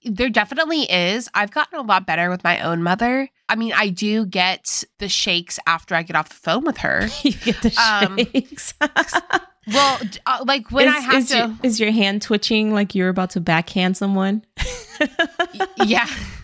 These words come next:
Speaker 1: Sometimes I open my mouth and my mother comes out
Speaker 2: Yeah.
Speaker 1: when I'm talking to my mother.
Speaker 2: Right.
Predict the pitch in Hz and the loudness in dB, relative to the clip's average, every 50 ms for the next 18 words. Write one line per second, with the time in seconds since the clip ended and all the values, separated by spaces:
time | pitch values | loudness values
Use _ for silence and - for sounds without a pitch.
0 | - 277 269 - - - 269 233 - - - 381 381 339 302 359 339 311 285 320 | -4 -4 -2 0 0 -2 -2 -2 -2 -2 0 0 2 2 0 -2 -2 -2 0 0
1 | 277 254 - 226 214 247 220 214 196 190 185 170 170 180 - 190 180 175 175 180 | 0 0 0 -2 -2 0 0 2 2 2 2 0 0 0 -2 -4 -2 -2 0 0
2 | 170 165 156 151 170 175 - - 160 165 165 - 151 160 165 170 170 170 - - | 0 0 0 -2 -4 -4 -4 -4 -4 -2 0 2 4 4 4 2 0 -4 -6 -6
3 | - - - 370 - 226 220 233 214 202 196 - 214 226 202 196 190 196 - - | -4 -4 -6 -6 -6 -2 0 2 2 2 4 4 4 4 4 2 0 0 -2 -2
4 | 196 196 - 202 180 - - 185 156 151 160 160 156 151 - 98 98 101 185 190 | -2 0 -2 -4 -4 -4 -2 0 2 2 2 2 0 0 0 0 0 0 0 0
5 | 233 226 196 202 196 185 175 175 170 - | -2 -2 0 2 2 2 2 0 -2 -4